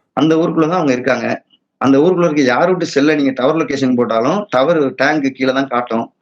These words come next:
அது ஒண்ணும் பெரிய ஊர் கிடையாது, மொத்தமே இருபத்தி ரெண்டு வீடு தான். இங்க இருந்து நின்னு பாத்தீங்கன்னா தெரு முடிஞ்சிரும். அதுல எப்ப யாரு அந்த ஊர்ல இருந்தாலும் எல்-, அந்த ஊர்க்காரன் டவர் லொகேஷன் போட்டா அந்த ஊர்க்காரன் அதுக்குள்ள தானே இருப்பான், அவனை காட்டும்ல. இதெல்லாம் ஒரு காரணமா அவங்க சொல்றாங்க.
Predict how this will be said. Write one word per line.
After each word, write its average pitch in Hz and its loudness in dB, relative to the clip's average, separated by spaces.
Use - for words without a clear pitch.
அது 127 2
ஒண்ணும் 160 0
பெரிய 180 2
ஊர் 151 2
கிடையாது, 113 -2
மொத்தமே 170 0
இருபத்தி 170 2
ரெண்டு 131 2
வீடு 139 2
தான். 117 -4
இங்க 165 2
இருந்து 196 2
நின்னு 180 2
பாத்தீங்கன்னா 160 0
தெரு 165 0
முடிஞ்சிரும். 139 0
அதுல 180 0
எப்ப 151 0
யாரு 175 2
அந்த 160 0
ஊர்ல 160 0
இருந்தாலும் 147 0
எல்-, 147 2
அந்த 143 0
ஊர்க்காரன் 165 2
டவர் 156 0
லொகேஷன் 143 0
போட்டா 170 2
அந்த 170 0
ஊர்க்காரன் 165 2
அதுக்குள்ள 160 0
தானே 160 0
இருப்பான், 139 -2
அவனை 147 0
காட்டும்ல. 135 0
இதெல்லாம் 165 2
ஒரு 170 0
காரணமா 151 0
அவங்க 139 0
சொல்றாங்க. 117 -2